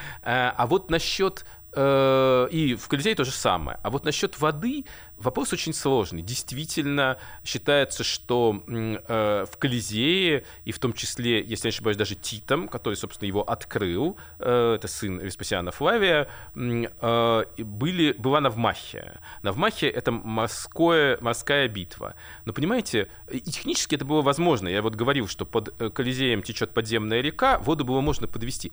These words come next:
Но как герметизировать арену? Э, это значило, что вот все эти подземные субструкции нужно было полностью залить водой, еще ее как-то приподнять. В общем, вот сведения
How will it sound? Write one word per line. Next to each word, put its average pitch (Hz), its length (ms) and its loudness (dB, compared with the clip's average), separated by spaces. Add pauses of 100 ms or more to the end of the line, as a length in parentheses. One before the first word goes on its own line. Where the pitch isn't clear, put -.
Но 127 100 -4
как - 200 4
герметизировать 131 840 0
арену? 90 380 -2 (760)
Э, 107 320 0
это 127 180 0
значило, 131 320 0
что - 180 -4
вот 127 140 -2
все 165 360 0
эти 117 260 -2
подземные 131 480 -2
субструкции - 560 -6
нужно 123 240 -2
было 113 120 2
полностью 131 520 -2
залить 110 340 -2
водой, 92 420 -2 (300)
еще - 240 0
ее 151 100 6
как-то 139 260 -2
приподнять. 107 880 -2 (220)
В 151 60 -4
общем, 151 280 -2
вот 135 220 -2 (440)
сведения 117 640 -2